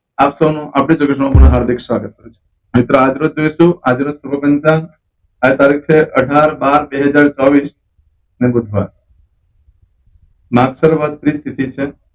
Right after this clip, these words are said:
આજે સંકટ ચતુર્થી છે, આજે ચોથના દર્શન પણ આજે થશે। આજે રાત્રે આઠ ને ઓગણસાઠ મિનિટે ચંદ્ર દર્શન થશે। આજે સૌભાગ્ય સુંદરી વ્રત પણ છે।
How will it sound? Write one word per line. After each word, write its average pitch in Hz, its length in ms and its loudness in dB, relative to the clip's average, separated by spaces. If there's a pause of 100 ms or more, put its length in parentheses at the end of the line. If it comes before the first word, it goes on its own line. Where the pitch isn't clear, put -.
(380)
આજે 131 160 2
સંકટ 143 480 0
ચતુર્થી 151 400 -8
છે, 160 160 -2
આજે 131 240 0
ચોથના 135 460 0
દર્શન 139 260 -6
પણ 135 140 -4
આજે 131 180 -2
થશે। 143 340 -4 (480)
આજે 131 220 2
રાત્રે 135 280 2 (200)
આઠ 139 320 -4
ને 139 80 -4
ઓગણસાઠ 135 680 -2
મિનિટે 127 340 -2 (920)
ચંદ્ર 117 240 -2
દર્શન 127 320 -6
થશે। 147 320 -4
આજે 139 280 4 (120)
સૌભાગ્ય 147 500 -2
સુંદરી 143 340 2 (580)
વ્રત 131 280 2
પણ 139 260 -6
છે। - 180 -20